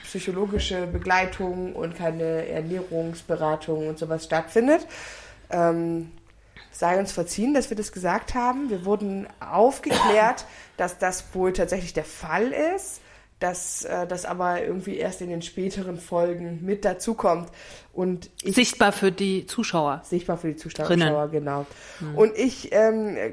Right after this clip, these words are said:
Speaker 1: hab das ja immer noch gar nicht geguckt. Und Antje hat sich, glaub ich, nur die erste Folge zur, dieser Staffel zu Gemüte getan. Und die Staffeln davor waren uns auch nicht bekannt.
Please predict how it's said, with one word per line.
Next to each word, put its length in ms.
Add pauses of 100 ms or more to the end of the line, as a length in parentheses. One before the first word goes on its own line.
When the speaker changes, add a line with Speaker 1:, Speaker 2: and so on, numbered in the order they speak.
(240)
Speaker 1:
hab 140
das 160
ja 240 (240)
immer 240
noch 200
gar 220
nicht 160
geguckt. 420 (400)
Und 300
Antje 320
hat 140
sich, 140
glaub 200
ich, 100
nur 140
die 100
erste 280
Folge 440
zur, 560
dieser 340
Staffel 420
zu 160
Gemüte 300
getan. 360
Und 120 (180)
die 220
Staffeln 400
davor 380
waren 200
uns 120
auch 140
nicht 180
bekannt. 400